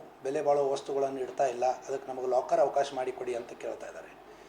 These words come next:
ಈಗಾಗಲೇ ನಮ್ಮ ಸಿದ್ಧಸಿರಿ ಸೌಹಾರ್ದ ಸಹಕಾರಿಯ ಈ ಒಂದು ಮುಖ್ಯ ಕಚೇರಿಯಲ್ಲಿ ಹನ್ನೊಂದು ಟ್ರೆಜರಿ ಉಳ್ಳಂಥ ಸುಮಾರು ಐದುನೂರು,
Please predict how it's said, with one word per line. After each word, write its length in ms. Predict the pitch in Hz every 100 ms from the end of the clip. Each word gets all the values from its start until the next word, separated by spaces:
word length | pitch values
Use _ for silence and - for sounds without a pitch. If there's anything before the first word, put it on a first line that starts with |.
| - -
ಈಗಾಗಲೇ 360 | 143 180 196 208
ನಮ್ಮ 180 | 202 196
ಸಿದ್ಧಸಿರಿ 540 | - 170 185 - 185
ಸೌಹಾರ್ದ 460 | 185 165 165 175 175
ಸಹಕಾರಿಯ 640 | 156 151 170 165 165 175
ಈ 200 | 175 156
ಒಂದು 160 | 151
ಮುಖ್ಯ 260 | 139 156 -
ಕಚೇರಿಯಲ್ಲಿ 600 | - - 156 135 113 117 - - - - - - - - - - -
ಹನ್ನೊಂದು 800 | 135 180 208 220 220 233 233 233 - - - - - - - -
ಟ್ರೆಜರಿ 380 | - 180 175 202
ಉಳ್ಳಂಥ 420 | 202 196 190 185 - - - - - - - - - - - - - -
ಸುಮಾರು 520 | 185 196 208 214 214
ಐದುನೂರು, 880 | 170 190 208 226 233 240 247 -